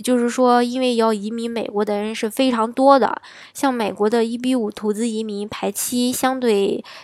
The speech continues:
其他的国家的这些移民项目来说呢，排期还是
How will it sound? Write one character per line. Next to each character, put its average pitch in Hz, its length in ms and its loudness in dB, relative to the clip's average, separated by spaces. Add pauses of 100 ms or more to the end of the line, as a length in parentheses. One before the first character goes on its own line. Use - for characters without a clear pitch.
其 - 220 -2
他 262 240 4
的 220 240 2
国 202 240 2
家 214 180 2
的 208 100 0
这 208 120 0
些 202 140 -2
移 202 140 -4
民 226 160 -4
项 240 220 0
目 202 80 -4
来 190 160 -6
说 202 180 -6
呢， 202 220 -6
排 202 180 -4
期 220 200 -4
还 202 180 -4
是 - 420 -4